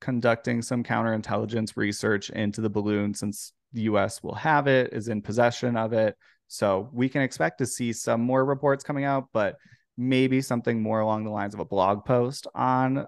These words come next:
our website instead of a full-blown episode, just because as of now, being that China is kind of my background, I study it a lot. It's definitely a specialization of mine, very large specialization of mine. Personally, I'm not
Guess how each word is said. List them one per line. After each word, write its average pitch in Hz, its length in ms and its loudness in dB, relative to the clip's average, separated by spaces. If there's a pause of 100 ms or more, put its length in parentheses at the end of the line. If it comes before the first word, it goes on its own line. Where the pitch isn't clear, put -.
(100)
our 135 140 2
website 143 600 0
instead 110 360 -2
of 104 120 -2
a 104 60 -2
full-blown 90 420 -4
episode, 104 540 -4
just 117 180 -2
because 104 460 -2 (640)
as 160 200 2
of 180 180 4
now, 117 560 2 (180)
being 117 340 4
that 104 240 0
China 107 300 -4
is 104 120 -4
kind 101 180 -8
of 85 60 -6
my 90 100 -8
background, 160 560 2
I 117 60 0
study 151 300 0
it 147 60 2
a 143 60 2
lot. 135 380 2
It's 110 280 -2
definitely 110 500 -2
a 101 100 -2
specialization 101 720 -2
of 127 60 0
mine, 123 320 0
very 95 200 -2
large 123 240 2
specialization 117 680 -4
of 117 40 -2
mine. 110 300 -2 (280)
Personally, 147 380 -2
I'm 120 140 2
not 107 260 0